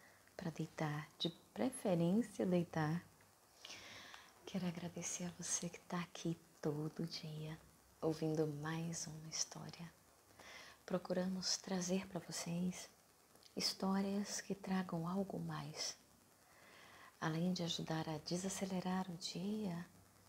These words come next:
que tragam um pouco de conhecimento. Certa vez, o abade Abraão soube que perto do mosteiro de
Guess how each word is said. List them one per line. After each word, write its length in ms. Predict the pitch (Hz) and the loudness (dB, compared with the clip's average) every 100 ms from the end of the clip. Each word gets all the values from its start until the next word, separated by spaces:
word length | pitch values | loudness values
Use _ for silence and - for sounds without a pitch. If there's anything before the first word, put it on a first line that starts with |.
| - - - - - | -20 -20 -20 -20 -12
que 120 | 208 | -10
tragam 340 | - 190 190 180 | -4 -4 0 -2
um 80 | |
pouco 400 | 180 202 214 - | 0 -2 -2 -4
de 140 | 214 202 | -2 -4
conhecimento. 960 | - 190 185 - - 180 170 175 - - - - - - - - - - - - - - - - - - - - - - - - - - - | 0 0 2 4 2 2 -2 -6 -8 -10 -16 -20 -20 -20 -20 -20 -20 -20 -20 -20 -20 -20 -20 -20 -20 -20 -20 -20 -20 -20 -20 -20 -20 -20 -16
Certa 560 | - - 285 302 - 233 | -4 8 10 10 6 6
vez, 720 | 170 160 156 - - - - - - - - - - | 8 8 8 4 -4 -6 -8 -12 -20 -20 -20 -18 -2
o 160 | 180 | 2
abade 720 | 165 151 151 160 160 147 135 - - - | 4 4 6 6 4 2 0 -4 -16 0
Abraão 640 | 165 156 170 170 175 190 - - - - - | 2 6 6 6 6 4 0 -12 -20 -20 0
soube 460 | - - 247 240 214 | 4 10 10 10 6
que 120 | 208 | 4
perto 480 | - 240 262 - 214 | 4 6 6 6 4
do 140 | 190 | 8
mosteiro 800 | 196 185 - - 202 190 180 156 | 6 6 4 4 8 8 8 6
de 260 | 156 156 | 6 4